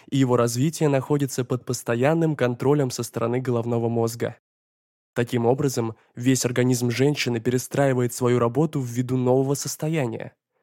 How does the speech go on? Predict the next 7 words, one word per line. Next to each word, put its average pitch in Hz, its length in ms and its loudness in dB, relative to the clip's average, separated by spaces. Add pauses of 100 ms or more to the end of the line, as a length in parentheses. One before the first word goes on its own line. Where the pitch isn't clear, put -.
(340)
Постоянная 120 640 2
мощная 117 440 0
активность 120 680 -4
одного 123 380 2
из 117 100 -4
участков 117 540 -2
мозга 147 420 2